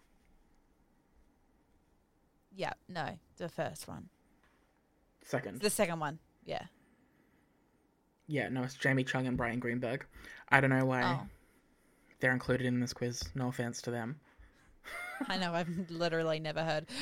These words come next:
Speaker 1: What are they in?
Speaker 2: Jamie Chung's in Once Upon a Time.
Speaker 1: Oh. Okay,
Speaker 2: Mulan.
Speaker 1: well,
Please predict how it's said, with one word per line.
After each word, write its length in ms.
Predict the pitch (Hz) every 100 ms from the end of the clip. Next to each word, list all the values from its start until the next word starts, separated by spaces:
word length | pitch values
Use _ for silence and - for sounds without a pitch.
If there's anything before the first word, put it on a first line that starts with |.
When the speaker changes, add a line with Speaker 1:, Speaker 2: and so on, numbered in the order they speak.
| 226
Speaker 1:
What 120 | 196
are 20 |
they 180 | 208 175
in? 220 | 180 151 147 _ _ _ _ _ _ - - - - - - _ _ _ _ _ _ - - -
Speaker 2:
Jamie 240 | 160 196 302
Chung's 300 | 285 233 196
in 140 | 180
Once 160 | 156 156
Upon 120 | 147
a 40 |
Time. 440 | 131 139 131 147 151 - - - - - - - - - - _ - - _ -
Speaker 1:
Oh. 360 | 190 202 147 - _ _ - _ 139
Okay, 60 | 143
Speaker 2:
Mulan. 280 | 127 131 165
Speaker 1:
well, 320 | 170 165 175